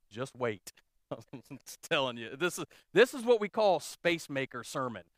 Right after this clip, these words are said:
I know as you look around, like, 'cause of covid, there's lots of space, um, but there'll be even, like, online pe-, like, this, this is one of those messages. Um, <laughs> but, but it's always, that, that, those are,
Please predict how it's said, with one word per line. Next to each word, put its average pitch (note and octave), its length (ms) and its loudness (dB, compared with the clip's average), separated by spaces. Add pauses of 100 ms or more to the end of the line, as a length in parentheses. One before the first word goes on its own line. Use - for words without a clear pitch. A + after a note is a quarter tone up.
(120)
I D3 120 6
know A3 120 8
as G#3+ 100 8
you G#3 120 0
look G#3 180 6
around, F3 500 8
like, D3 220 2
'cause D#3+ 160 2
of D3+ 80 -8
covid, E3 320 0
there's C#3 180 -4
lots D3+ 220 6
of C#3+ 80 -8
space, D3+ 540 -2 (260)
um, B2+ 240 0
but B2+ 200 0
there'll D#3 120 4
be C3+ 320 -2
even, C3+ 280 -4
like, B2+ 240 0 (280)
online B2+ 460 -2
pe-, - 140 -14
like, B2 220 -2
this, C#3 240 -2
this E3 220 -2
is E3 60 -6
one D#3 160 0
of A#2+ 80 -6
those C3 260 0
messages. A2 600 -8 (240)
Um, D#3 240 4 (100)
<laughs> E5 80 -6
but, F#3 220 2 (280)
but G3 360 6
it's F#3+ 280 0
always, C4+ 440 10
that, G#3 240 4
that, A#3+ 160 6
those C#4 160 8
are, C#4 80 8